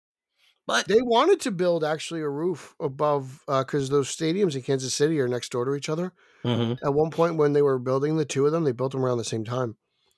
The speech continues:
Speaker 2: Uh, they wanted to build a retractable roof that would slide across for both.
Speaker 1: Mm-hmm.
Speaker 2: So it was a seasonal roof. And it
Speaker 1: But
Speaker 2: would just go across, so they both could use it.
Speaker 1: Well,
Speaker 2: It
Speaker 1: did
Speaker 2: was
Speaker 1: the
Speaker 2: just
Speaker 1: city
Speaker 2: gonna
Speaker 1: vote it down, or was it just
Speaker 2: I just, I think it was too expensive.
Speaker 1: Too
Speaker 2: It was a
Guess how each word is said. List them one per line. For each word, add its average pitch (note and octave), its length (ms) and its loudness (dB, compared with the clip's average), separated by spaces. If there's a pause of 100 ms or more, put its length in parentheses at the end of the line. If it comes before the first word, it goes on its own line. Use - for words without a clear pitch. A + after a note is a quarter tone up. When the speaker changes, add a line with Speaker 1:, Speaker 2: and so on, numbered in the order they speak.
(480)
Speaker 2:
Uh, B2 300 2
they C3 180 0
wanted C3 360 2
to C3+ 80 -2
build C3 460 0
a B2+ 60 -2
retractable B2 680 -2
roof C3 340 -2
that B2 100 0
would A#2+ 120 -4
slide B2 380 -2
across A#2 640 -8 (180)
for B2 120 -14
both. A#2+ 440 -4 (260)
Speaker 1:
Mm-hmm. A#2 380 0 (140)
Speaker 2:
So D#3 160 2
it - 20 4
was B2+ 140 0
a B2 60 -6
seasonal C3 460 -4
roof. A#2 400 -8 (800)
And C3 100 2
it - 20 4
Speaker 1:
But C3 80 0
Speaker 2:
would B2+ 100 -2
just B2+ 200 -6
go C3 180 2
across, B2+ 420 0
so - 320 -4
they C3 80 2
both C3 280 0
could B2 120 -6
use A#2 200 -4
it. A2 100 -10 (520)
Speaker 1:
Well, B2 120 -6
Speaker 2:
It - 20 -8
Speaker 1:
did A#2+ 80 -2
Speaker 2:
was A#2+ 100 0
Speaker 1:
the - 40 -2
Speaker 2:
just B2+ 80 0
Speaker 1:
city C3 140 2
Speaker 2:
gonna B2+ 80 4
Speaker 1:
vote C3 180 4
it A#2 100 0
down, D3 320 0
or D3+ 100 4
was A2 200 -2
it G#2 80 -6
just - 500 -4
Speaker 2:
I D3+ 140 0
just, D3 200 -6
I D#3+ 100 -2
think C#3 160 -4
it C#3 40 -4
was B2+ 120 -8
too C3 120 -6
expensive. B2 600 -10
Speaker 1:
Too - 100 -4
Speaker 2:
It - 20 0 (120)
was - 0 -
a - 40 2